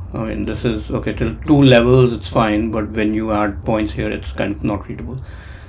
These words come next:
So this is where I, I suggest that you do a little bit of, uh, hit and trial, because you see it's very simple to do this, it's very quick. So I remove pivot, and I, let's see what happens if I, uh, if I add the points to the,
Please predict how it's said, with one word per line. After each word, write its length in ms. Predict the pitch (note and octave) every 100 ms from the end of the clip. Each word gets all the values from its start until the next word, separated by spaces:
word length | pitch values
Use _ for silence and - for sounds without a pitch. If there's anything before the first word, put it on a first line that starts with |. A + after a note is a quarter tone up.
| - -
So 120 | C#3+
this 180 | C#3 D3+
is 100 | E3+
where 160 | F3
I, 400 | D#3+ D#3+ - C3+
I 180 | C#3 C#3 -
suggest 380 | - C#3+ C3 C#3
that 140 | D3+ B2+
you 180 | C3
do 240 | B2 C3 D#3
a 0 |
little 240 | D3 D3+
bit 220 | D3+ C#3
of, 320 | D3 C#3+ - C3+
uh, 260 | B2+ B2
hit 240 | B2+ C3 C#3
and 100 | C3
trial, 300 | B2+ C3 D3
because 240 | C3 C#3+
you 120 | C3
see 200 | C3+ F#3+
it's 140 | D#3+ -
very 240 | C#3 C3
simple 280 | B2+ A#2+ B2+
to 140 | A#2
do 140 | A#2+ A#2+
this, 200 | B2 C3
it's 140 | -
very 220 | A#2 A2
quick. 280 | - B2 B2+ - - - - -
So 120 | C3
I 0 |
remove 440 | B2 B2+ C#3 C3+
pivot, 360 | C3 A#2+ A2 A2+ - - - - - -
and 120 | C3
I, 220 | B2 B2
let's 340 | - B2 C3+ -
see 140 | D3
what 180 | C3 C3
happens 320 | B2+ A#2+ A#2
if 180 | A#2+ -
I, 480 | A#2+ A2+ A2+ A2 G#2+
uh, 280 | G#2+ G#2+ - -
if 220 | - C3+
I 120 | B2 A#2
add 300 | A2+ A#2 A2+
the 60 |
points 460 | B2+ A#2 A2+ B2 B2
to 160 | - A#2
the, 360 | C3+ D#3 D#3